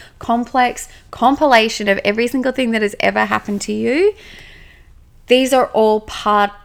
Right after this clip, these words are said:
of being able to live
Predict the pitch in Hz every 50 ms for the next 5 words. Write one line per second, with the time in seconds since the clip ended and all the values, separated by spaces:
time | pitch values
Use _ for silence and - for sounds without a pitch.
0 | - - 202 190 185 185 185 180 180 185 185 - - - - _ - - - -
1 | - - - - - - - 220 214 220 220 226 226 - - 196 202 214 214 214
2 | 240 254 277 294 302 302 - - - - - - 233 233 208 208 208 202 214 214
3 | 208 208 196 202 - -